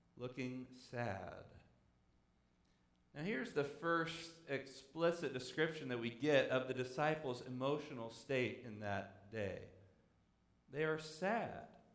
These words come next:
The word can be translated gloomy or sullen or dark. Why are two disciples of Christ heavy with sadness on Easter morning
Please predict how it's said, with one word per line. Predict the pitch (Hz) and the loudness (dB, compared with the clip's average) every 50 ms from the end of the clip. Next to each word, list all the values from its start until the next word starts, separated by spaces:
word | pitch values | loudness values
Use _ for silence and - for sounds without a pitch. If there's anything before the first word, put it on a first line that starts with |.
| _ _ _ _ _ _ _ _ _ _ _ _ _ _ _ _ - | _ _ _ _ _ _ _ _ _ _ _ _ _ _ _ _ -8
The | 113 110 | -4 2
word | 117 131 139 143 143 139 139 | 4 8 8 8 6 6 0
can | 143 127 | -4 -4
be | 123 120 | -4 -4
translated | 117 - - 127 127 127 127 127 123 117 117 110 107 98 98 101 | -6 -4 -2 -2 -2 -2 0 0 0 0 0 0 -4 -6 -8 -8
gloomy | 107 120 143 147 151 156 151 156 156 156 160 151 | -4 2 2 4 4 4 2 0 0 0 0 -2
or | 117 101 98 - | -2 -4 -6 -8
sullen | - - - - 127 127 131 135 135 139 139 143 143 135 - 110 | -10 -10 -2 2 4 4 4 4 4 2 0 -2 -4 -8 -10 -10
or | 104 104 | -10 -10
dark. | 98 98 107 117 127 139 156 - - - - - - - - - - - _ _ _ _ _ _ _ _ _ - _ _ _ _ _ _ _ _ _ _ _ _ _ _ _ - - | -6 0 2 4 6 6 4 2 -2 -8 -12 -16 -16 -20 -20 -20 -20 -20 _ _ _ _ _ _ _ _ _ -20 _ _ _ _ _ _ _ _ _ _ _ _ _ _ _ -8 4
Why | 123 147 175 202 - 269 | 8 10 10 12 12 10
are | 240 196 175 156 | 10 10 8 4
two | - - 208 220 240 233 | 2 0 0 0 2 4
disciples | 202 175 - - 165 170 175 180 196 196 185 175 160 156 151 | 4 4 4 6 8 8 10 10 8 6 4 2 2 2 0
of | 143 139 - | -2 -2 -4
Christ | - - 156 151 139 120 110 104 - - - | 0 6 8 10 10 10 8 6 2 -2 -6
heavy | - - 170 196 196 214 208 | 0 4 4 4 4 2 -2
with | 190 170 165 151 156 - | -2 2 2 2 2 0
sadness | - - 147 143 143 151 151 151 - 104 107 113 - - | 0 4 8 8 8 8 8 6 4 0 -2 -4 -4 -2
on | - 131 135 139 139 | 0 0 0 0 -2
Easter | 165 202 208 - - 170 160 | -4 -4 -6 -4 -2 -2 0
morning | 147 131 131 139 131 107 - - - | 0 2 2 2 2 2 0 -4 -10